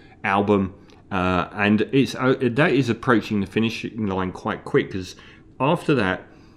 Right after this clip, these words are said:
and I love the lyric, "I only know what I've been working for, another you so I can love you more."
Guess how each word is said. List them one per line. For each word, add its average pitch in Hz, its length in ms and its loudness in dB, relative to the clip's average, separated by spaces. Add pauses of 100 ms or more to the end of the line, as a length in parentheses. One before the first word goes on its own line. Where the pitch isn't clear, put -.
(120)
and 117 160 4
I 113 100 8
love 127 240 6
the 123 60 0
lyric, 107 260 6
"I 110 140 4
only 113 180 4
know 104 220 4
what 101 240 2
I've 95 180 -4
been 101 140 -2
working 98 360 0
for, 98 480 0 (260)
another 104 340 2
you 98 300 0
so 92 280 -4
I 92 40 -2
can 90 200 -8
love 92 320 -2
you 95 160 -6
more." 90 480 0